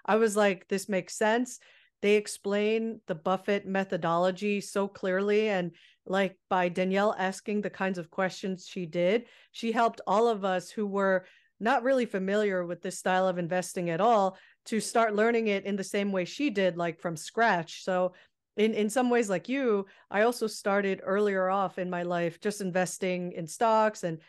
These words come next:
not really being sure what I was invested in. And I had been in some index funds and used a robo advisor before, which were all right, but I didn't think that they would get me the kinds of returns I was hoping for, like, above average.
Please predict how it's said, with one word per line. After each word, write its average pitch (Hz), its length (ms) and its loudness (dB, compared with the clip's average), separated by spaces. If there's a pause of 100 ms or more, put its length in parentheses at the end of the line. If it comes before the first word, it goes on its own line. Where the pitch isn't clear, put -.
(120)
not 233 160 2
really 240 220 6
being 220 200 0
sure 214 300 0
what 202 160 0
I 202 100 2
was 190 160 -4
invested 220 500 -2
in. 214 320 0
And 165 320 -6 (280)
I 185 140 2
had 190 160 0
been 190 200 0
in 175 140 -2
some 165 240 -8
index 196 400 -2
funds 185 400 -2
and 165 140 -6
used 180 320 -6
a 175 60 -4
robo 202 360 0
advisor 190 480 -2
before, 190 480 -2
which 180 260 -6
were 175 280 -2
all 208 180 2
right, 196 360 2 (340)
but 202 260 2 (360)
I 196 120 -2
didn't 240 400 0
think 214 260 -2
that 180 300 -2 (140)
they 196 120 2
would 214 200 0
get 202 200 0
me 208 160 0
the 185 120 -6
kinds 196 340 -4
of 180 120 -6
returns 190 600 0
I 185 100 0
was 165 140 -6
hoping 202 400 -2
for, 208 240 0
like, 190 220 -2
above 185 460 -2
average. 196 640 0